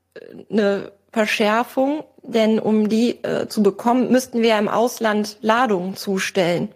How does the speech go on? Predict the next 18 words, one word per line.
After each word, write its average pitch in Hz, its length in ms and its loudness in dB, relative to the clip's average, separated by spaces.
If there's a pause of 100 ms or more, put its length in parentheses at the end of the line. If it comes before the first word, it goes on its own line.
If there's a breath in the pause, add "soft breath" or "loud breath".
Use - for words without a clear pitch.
(280)
Und 202 120 -2
das 220 160 0
dürfen 262 260 0
wir 233 100 2
nun 233 300 0
gar 233 240 2
nicht. 208 380 -2
<laughs> - 1400 -12
Und, 233 400 2
ähm, 220 400 0
deshalb 226 300 2
sind 226 180 0
wir 233 60 2
darauf 214 300 0
angewiesen, 233 520 0
dass 214 180 2
die, 214 280 2
äh, 208 300 0